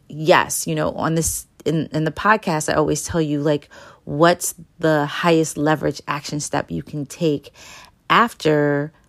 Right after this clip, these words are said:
listening to the episode. And I do that because, you know, often we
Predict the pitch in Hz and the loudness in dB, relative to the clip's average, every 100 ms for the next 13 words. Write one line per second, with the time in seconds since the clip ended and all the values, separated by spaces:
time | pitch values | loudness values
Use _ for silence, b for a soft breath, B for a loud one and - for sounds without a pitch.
0 | - 151 165 - 156 - 147 - - 220 | -4 0 2 0 -2 -2 -2 -2 0 0
1 | 185 - 147 147 139 170 190 190 185 - | 0 2 2 2 0 -2 0 2 2 2
2 | 160 180 165 156 - B B B B - | -2 0 0 0 -6 B B B B -2
3 | 175 160 - - 185 - 185 165 | 0 0 0 2 2 2 0 0